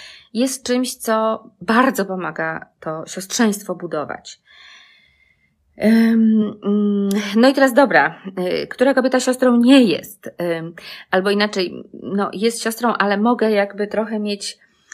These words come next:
tutaj inaczej ją traktować. No, je-, jeżeli któraś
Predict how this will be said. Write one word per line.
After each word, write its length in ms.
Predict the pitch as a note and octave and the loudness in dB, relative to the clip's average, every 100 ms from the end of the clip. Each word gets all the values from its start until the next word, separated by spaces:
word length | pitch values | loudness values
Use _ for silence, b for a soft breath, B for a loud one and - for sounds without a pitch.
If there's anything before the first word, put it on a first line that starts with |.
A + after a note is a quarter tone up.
| B - | B -16
tutaj 260 | G#3 G3 | -2 -2
inaczej 280 | G3+ G#3+ A#3 | 0 -4 -4
ją 120 | G#3+ | -4
traktować. 540 | G3 G3 B3+ A3+ B2 - | -4 -4 -4 -4 -6 -8
No, 100 | F#3 - | -12 -6
je-, 140 | F3+ F3 F3+ | -8 -6 -10
jeżeli 380 | F3 A#3 C#4+ | -4 -4 -4
któraś 520 | - A#3 A3 D#3 - | -4 0 0 0 -4